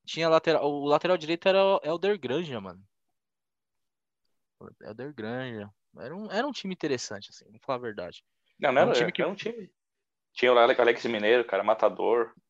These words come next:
Speaker 2: Kleber,
Speaker 1: Matador.
Speaker 2: raçudo pra caramba. Tava com um time bom,
Speaker 1: Aí,
Speaker 2: mano.
Speaker 1: aquele time vinha a ser o campeão brasileiro em dois mil e nove,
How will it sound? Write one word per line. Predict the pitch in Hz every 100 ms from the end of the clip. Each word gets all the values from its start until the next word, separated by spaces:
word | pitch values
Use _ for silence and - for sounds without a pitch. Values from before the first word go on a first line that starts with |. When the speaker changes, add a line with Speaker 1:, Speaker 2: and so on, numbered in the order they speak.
| _ -
Speaker 2:
Kleber, | 107 104 117 101
Speaker 1:
Matador. | 113 123
Speaker 2:
raçudo | 117 117
pra | 117
caramba. | 101 98 104 113 110 _ _ _ _ - - - -
Tava | 113 151
com |
um | 156
time | 143 117
bom, | 107
Speaker 1:
Aí, | 98
Speaker 2:
mano. | 92 - _ _ _ _ _ _ _ _ _ -
Speaker 1:
aquele | 131 - 220 285 285
time | - - 196 233 120 107 104
vinha | 107 131 196 226 165
a |
ser | - - 143 214
o | 233
campeão | 180 - 170
brasileiro | 190 185 151 156
em | 147
dois | 139
mil | 135 131
e |
nove, | 113 139 202